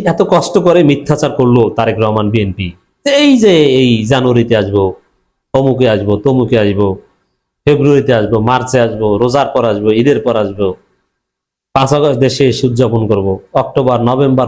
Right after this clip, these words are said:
কত কিছু, কিন্তু তারেক রহমান আর দেশে আসলেন। অনেক কষ্ট করে বিষয়টা গোপন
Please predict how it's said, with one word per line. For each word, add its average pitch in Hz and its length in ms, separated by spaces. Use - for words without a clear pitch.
কত 185 240
কিছু, 120 220
কিন্তু 127 220
তারেক 147 300
রহমান 151 280
আর 175 160
দেশে 117 160
আসলেন। 98 260
অনেক 226 340
কষ্ট 180 280
করে 175 200
বিষয়টা 147 320
গোপন 127 280